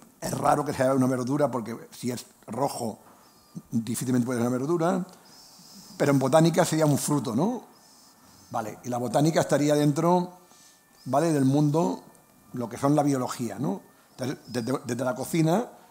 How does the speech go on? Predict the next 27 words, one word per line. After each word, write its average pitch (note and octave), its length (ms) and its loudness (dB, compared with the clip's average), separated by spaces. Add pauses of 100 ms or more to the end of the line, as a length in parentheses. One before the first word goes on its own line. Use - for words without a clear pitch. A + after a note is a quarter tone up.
(160)
nosotros B2+ 320 0
tenemos D3+ 240 2
que E3 120 0
ver C#3+ 280 0
las A#2+ 140 -8
plantas D#3+ 520 0
y D3 60 -2
los B2+ 140 -2
animales C3 480 0
desde C#3+ 400 -2 (420)
una C#3+ 140 0
perspectiva D#3+ 500 0
biológica. C3 600 -4 (800)
Y B2+ 80 -2
en B2+ 60 0
la B2+ 80 0
biología, E3+ 720 2 (840)
¿vale? F#3 400 2 (140)
¿Qué D#3+ 100 0
te, E3+ 200 -2
qué, E3 180 -2
qué F#3 120 2
es D#3 100 4
natural C3 520 2 (1900)
en C3+ 100 -4
la C3+ 80 0
biología? C3 540 -2